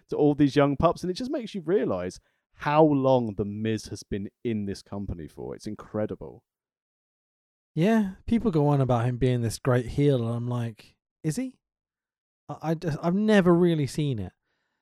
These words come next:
Speaker 2: Uh, you know, we've seen what happens when you get pushed <laughs> to a main event or something. Either it's, uh, you know, it's, it's a lot of cheap heat,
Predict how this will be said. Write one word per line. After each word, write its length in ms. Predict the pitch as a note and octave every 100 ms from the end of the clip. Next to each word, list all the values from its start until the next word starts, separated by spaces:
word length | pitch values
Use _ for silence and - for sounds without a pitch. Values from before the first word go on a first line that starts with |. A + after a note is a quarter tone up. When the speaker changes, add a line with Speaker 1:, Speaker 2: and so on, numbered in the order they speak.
| _ _ -
Speaker 2:
Uh, 180 | B2+ C3+
you 120 | G3
know, 160 | C#3 D3
we've 160 | D3
seen 140 | F#3+ E3
what 100 | C3+
happens 260 | D#3 C#3
when 100 | C3
you 80 | B2+
get 200 | B2 -
pushed 320 | C#3 - -
<laughs> 340 | D3+ - - -
to 180 | - D#3+
a 40 |
main 260 | D#3 D3+ C#3
event 240 | C#3+ C#3+
or 100 | B2+
something. 500 | - A2 - A2 C#3 - _ _ _ _ _
Either 360 | C4+ B3+ G#3 F3+
it's, 300 | E3 - E3+
uh, 560 | D#3 D3+ D3 C#3+ C#3 C#3+
you 100 | C4
know, 220 | E3 D3 F3
it's, 140 | -
it's 220 | E3 D#3+
a 40 | C#4
lot 120 | C#4
of 80 | D3
cheap 320 | - E3+ -
heat, 280 | A#2 B2